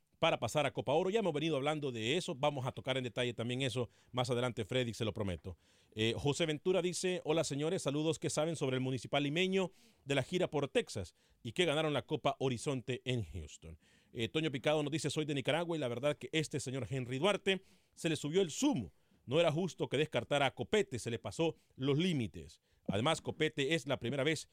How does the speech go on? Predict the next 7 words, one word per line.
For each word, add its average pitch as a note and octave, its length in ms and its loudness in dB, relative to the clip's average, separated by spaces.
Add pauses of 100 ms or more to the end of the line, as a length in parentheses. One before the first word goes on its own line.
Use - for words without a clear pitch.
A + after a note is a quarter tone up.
(260)
que C3 100 0
lo B2+ 200 4
hace. A#2 240 -2 (280)
Errores", D#3 720 2
dice, C#3+ 480 -2 (140)
"cometemos C3 440 0
todos. A#2 500 0